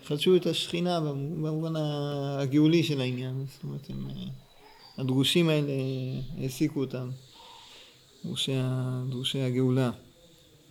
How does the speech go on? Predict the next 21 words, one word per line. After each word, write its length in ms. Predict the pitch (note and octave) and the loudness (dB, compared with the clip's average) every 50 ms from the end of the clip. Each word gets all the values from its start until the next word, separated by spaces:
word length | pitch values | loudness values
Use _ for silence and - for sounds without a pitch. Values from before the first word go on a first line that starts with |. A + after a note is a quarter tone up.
| - - - - - - - _ _ _ _ _ _ _ _ _ _ _ _ _ - - - - - - - - - - - - - - - - - - - _ _ _ _ _ - | -20 -20 -20 -20 -20 -20 -20 _ _ _ _ _ _ _ _ _ _ _ _ _ -20 -20 -20 -20 -20 -20 -20 -20 -20 -20 -20 -20 -20 -20 -20 -20 -20 -20 -20 _ _ _ _ _ -6
אז 240 | C#3 C#3 B2 C#3+ C3 | -4 -4 -2 0 0
המשיח 920 | B2+ B2+ B2+ B2+ B2 B2 - C3+ C#3 C3+ C3+ - - F#3 F#3 F3 - D#3+ | 0 2 2 0 -2 -2 -4 -4 -2 0 0 2 2 2 2 2 2 2
בן 220 | D3+ D#3+ E3 D#3 | 2 2 4 4
יוסף 420 | D#3 D3 C3+ - - F#3 E3+ - D3 | 4 4 4 4 4 4 6 4 4
עתיד 240 | C3+ - F3+ D#3+ | 4 4 6 6
להיהרג, 420 | D#3+ D#3+ D#3 D#3+ E3 G3 G3+ F#3 D3+ | 8 8 8 8 6 6 4 4 2
זה 140 | D#3 E3+ D#3 | 2 2 2
ל-, 320 | D3+ D3 C#3+ D3 D3+ D3 | 2 2 2 2 2 0
לבטל 500 | D3+ C#3+ C#3 D3 C#3+ - F#3+ F#3 F#3 F3+ | 0 2 0 0 0 2 2 4 4 4
את 140 | F3 F3+ D#3+ | 2 2 2
המימד 1400 | D#3 D#3 D3+ D3+ D3 C#3+ C#3+ C#3+ C#3+ C#3 C#3 C#3 D3 - - - - - - C#3 C3+ C#3 C#3 C#3 D3 D#3+ E3 D#3 D3+ | 2 2 2 0 0 0 -2 -2 -2 -2 -2 -4 -6 -8 -12 -14 -14 -8 -4 -2 0 2 4 4 4 4 4 4 6
הלאומי 840 | D3 C#3+ C#3 C#3 C#3 C3+ C3 C#3 C#3 C#3 C#3+ C#3+ D#3 F3+ F3+ D#3+ | 6 4 4 4 4 4 6 8 8 8 8 8 8 8 8 6
הפרטי 680 | D3+ C#3+ C3+ C3 B2+ - - D3 C#3 C3+ C3+ - F#3+ F3+ | 6 4 4 2 0 -2 -2 0 0 0 2 2 2 2
של 180 | - - D#3+ D3 | 4 2 2 2
ישראל 580 | C#3+ - - D3 D3 E3+ G3 G3+ G3 F#3+ F#3 E3 | 0 0 -2 0 0 2 2 2 2 2 2 0
לטובת 720 | D3 - - D3+ C#3+ C3 D#3+ F3+ G3 F#3 F3+ E3+ - E3 | 0 0 0 0 0 2 2 2 2 2 2 0 0 0
המימד 840 | D#3 D3+ D3+ D3 C#3+ C#3+ C#3+ C#3 C#3+ C#3+ C#3 D3 D#3 D#3+ D#3 D3 | 0 0 0 0 0 -2 -2 -2 0 0 2 2 2 2 2 2
הכל-, 360 | D3 C#3+ C#3 C3+ C3+ - C#3+ C#3 | 2 2 2 0 0 2 2 2
הכלל 560 | C#3+ C3+ C#3 C3+ - D3+ D3 D#3+ E3 E3 D#3 | 4 2 0 0 0 2 4 4 6 6 4
עולמי, 480 | D3 C#3+ C#3 C#3 D3 E3 E3 D#3 C#3+ | 4 2 2 0 0 0 0 0 0
ה-, 200 | C3+ C3 C3 C3 | -2 -2 -4 -4